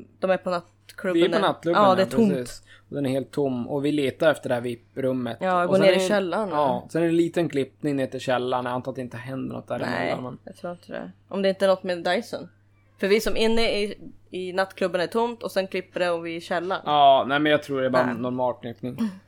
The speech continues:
Speaker 2: Och det hänger ju krokar och massa verktyg
Speaker 1: Ja, verkligen
Speaker 2: överallt
Speaker 1: så här,
Speaker 2: på väggarna.
Speaker 1: det ska nog snarare vara en lagård eller någonting, eller i, i så här trädgårdsskjul, jag vet inte. Väldigt
Speaker 2: Ja.
Speaker 1: otäckt.
Speaker 2: Och vi ko-,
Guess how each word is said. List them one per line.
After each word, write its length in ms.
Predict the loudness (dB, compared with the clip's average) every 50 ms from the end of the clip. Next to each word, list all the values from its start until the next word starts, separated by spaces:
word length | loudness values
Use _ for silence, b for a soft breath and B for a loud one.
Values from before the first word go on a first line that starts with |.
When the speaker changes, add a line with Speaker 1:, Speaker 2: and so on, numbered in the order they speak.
| _ _ _ _ _ _ _ b b b b b b b b
Speaker 2:
Och 100 | -2 2
det 100 | 4 4
hänger 240 | 4 4 2 2 0
ju 60 | -2
krokar 840 | -2 -2 -4 0 0 0 0 0 -6 -12 _ _ -2 2 2 4 4 2
och 180 | 0 -2 -2
massa 260 | -2 -2 -2 -4 -6
verktyg 920 | -4 -2 0 2 2 2 0 -2 -8 _ -20 -20 _ -8 -6 -4 -4 0 4
Speaker 1:
Ja, 260 | 4 6 6 8 8
verkligen 200 | 8 8 8 6
Speaker 2:
överallt 280 | 6 6 6 6 4 2
Speaker 1:
så 100 | 2 4
här, 140 | 4 6 6 6 4
Speaker 2:
på 60 | 4
väggarna. 280 | 4 2 0 0 -4 -8 -10 -14 b b b b b b _
Speaker 1:
det 140 | 0 0 0
ska 140 | 0 0 2
nog 160 | 2 2 0
snarare 360 | -2 -2 2 4 4 6 4
vara 200 | 4 4 4 4
en 120 | 4 2 4
lagård 540 | 4 6 8 8 6 6 4 2 2 4
eller 200 | 2 2 2 2
någonting, 800 | 0 0 -2 -2 -4 -4 -4 -2 -2 -2 -2 -4 -6 -8 -10 -8 -8
eller 320 | -6 -4 -4 -4 -4 -6
i, 340 | -6 -6 -6 -8 -8 -10 -16 -20 -16 -16 -14 -14
i 60 | -14
så 100 | -10 -10
här 180 | -8 -8 -8 -10 -12 _ _ _
trädgårdsskjul, 1400 | -8 -8 -8 -8 -6 -8 -8 -8 -8 -10 -14 -20 -20 -20 -16 -14 -12 -12 -12 -12 -14 -14 -6 -4 -2 -2 -2 -4 -4
jag 180 | -4 -6 -6 -4
vet 140 | -6 -6 -6
inte. 200 | -8 -14 -14 _ b b b b b b b b b b _
Väldigt 240 | 2 2 4 6 6 6 4
Speaker 2:
Ja. 60 | 2
Speaker 1:
otäckt. 320 | -2 -4 -6 -8 -8 _ _ _ _ _ b b b b b b b b b b b b b b b -4
Speaker 2:
Och 120 | 0 2 2
vi 40 |
ko-, 60 | 4